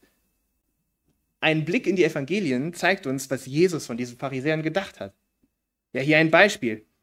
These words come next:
aus Matthäus dreiundzwanzig, Vers fünfzehn. „Wehe euch, ihr Schriftgelehrten und Pharisäer, ihr Heuchler, dass ihr des, dass ihr Meer und Land durchzieht,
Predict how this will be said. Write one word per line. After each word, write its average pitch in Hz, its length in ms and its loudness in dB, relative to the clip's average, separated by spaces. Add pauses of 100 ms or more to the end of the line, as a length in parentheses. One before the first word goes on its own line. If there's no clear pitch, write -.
(240)
aus - 320 -6 (800)
Matthäus 156 400 2
dreiundzwanzig, 156 640 0
Vers 143 160 -4
fünfzehn. - 640 -2 (1080)
„Wehe 247 520 8
euch, 202 340 8
ihr 170 100 6
Schriftgelehrten 147 800 2
und 139 140 -2
Pharisäer, 143 640 4
ihr 165 520 6
Heuchler, 180 500 2 (580)
dass 127 160 -4
ihr 156 120 4
des, 151 400 -2 (220)
dass 151 200 -4
ihr 147 100 2
Meer 190 460 4
und 131 180 -4
Land 196 500 2
durchzieht, 202 640 -4